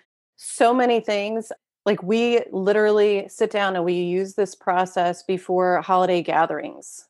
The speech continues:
You know, back when we could travel, we would use it for traveling, because I would sit down and think, "Well,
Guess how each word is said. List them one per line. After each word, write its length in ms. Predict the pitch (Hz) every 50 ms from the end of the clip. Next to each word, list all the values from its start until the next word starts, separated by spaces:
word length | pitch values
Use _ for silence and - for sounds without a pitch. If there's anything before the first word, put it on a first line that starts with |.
| _
You 80 | - 180
know, 100 | 165 156
back 300 | 160 - 180 175 175 -
when 100 | 180 180
we 120 | 170 165
could 160 | - 180 170
travel, 520 | - - 185 175 175 165 165 160 156 160 156
we 120 | 175 170
would 160 | 160 175 160
use 300 | 160 175 180 180 170 170
it 260 | 185 170 170 165 - -
for 680 | - - 175 170 170 165 165 165 160 165 165 165 165 165
traveling, 540 | - 214 196 190 185 170 156 156 151 156 165
because 400 | 180 175 180 180 175 160 160 - -
I 120 | 175 180
would 200 | 185 185 180 185
sit 140 | - 202 185
down 220 | - 190 180 175 175
and 160 | 170 170 170
think, 220 | 175 170 160 -
"Well, 320 | 175 175 180 180 180 -